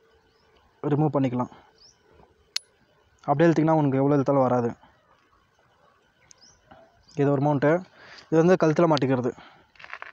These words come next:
பார்த்தீங்கன்னா இப்படி fix பண்ணிக்கலாம் கழுத்தில் மாட்டிட்டு. பாருங்கள், lady எரியுது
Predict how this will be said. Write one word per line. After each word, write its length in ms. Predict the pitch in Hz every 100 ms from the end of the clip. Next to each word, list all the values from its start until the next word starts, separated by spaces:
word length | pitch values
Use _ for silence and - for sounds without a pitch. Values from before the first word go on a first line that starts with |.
| _ _ _ _ _ _ _ _ _ _ _ _ -
பார்த்தீங்கன்னா 300 | 143 151 156 - - - _ _ _ _ _ _ _ _ _ _ _ _ _ - _ _ _ _ _ _ _ _ _ _ _ _ -
இப்படி 200 | 143 139
fix 180 | 143 -
பண்ணிக்கலாம் 320 | 143 131 123 - - - 156
கழுத்தில் 260 | 139 143
மாட்டிட்டு. 280 | 143 131 135 _ _ _ _ _ _ _ _ _ _ _ _ _ _ _ _ _ _ _ _ _ -
பாருங்கள், 260 | 143 135 135
lady 160 | 139 131
எரியுது 200 | 123